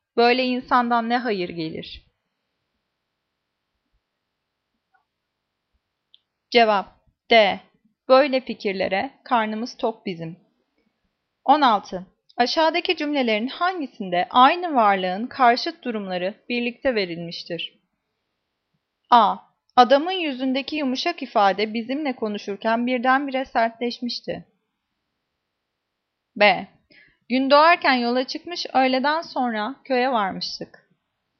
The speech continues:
C. Hastanın kansız yüzü bir hafta öncesine göre daha sararmıştı. D. Bu dev gibi adam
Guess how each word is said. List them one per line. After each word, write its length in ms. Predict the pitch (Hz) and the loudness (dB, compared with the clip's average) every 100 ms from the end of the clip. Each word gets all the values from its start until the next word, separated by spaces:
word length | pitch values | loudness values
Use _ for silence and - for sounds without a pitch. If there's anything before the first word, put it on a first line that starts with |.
| _ _ _ - | _ _ _ -6
C. 340 | 240 214 180 - _ _ _ - | 2 2 2 -8 _ _ _ 2
Hastanın 560 | 262 269 - 285 339 | 2 2 -4 -6 -6
kansız 580 | - 294 262 - 339 330 | -2 0 -2 -2 -8 -6
yüzü 280 | 240 202 233 | -6 -4 -2
bir 120 | 269 | 2
hafta 300 | 254 247 254 | 2 2 -2
öncesine 460 | 240 208 226 226 233 | -2 -2 -6 -4 -2
göre 300 | 220 214 214 | 0 0 -2
daha 240 | 226 269 | -2 -2
sararmıştı. 840 | 254 196 175 165 170 - - 180 208 _ _ _ _ _ _ _ _ _ _ 226 | 0 0 -2 -4 -10 -10 -8 -10 -12 _ _ _ _ _ _ _ _ _ _ 2
D. 280 | 214 180 - _ _ _ - | 2 2 -8 _ _ _ -8
Bu 120 | 254 | 2
dev 180 | 294 330 | 4 4
gibi 240 | 285 254 | 0 2
adam 420 | 226 208 214 247 | 2 2 -2 -4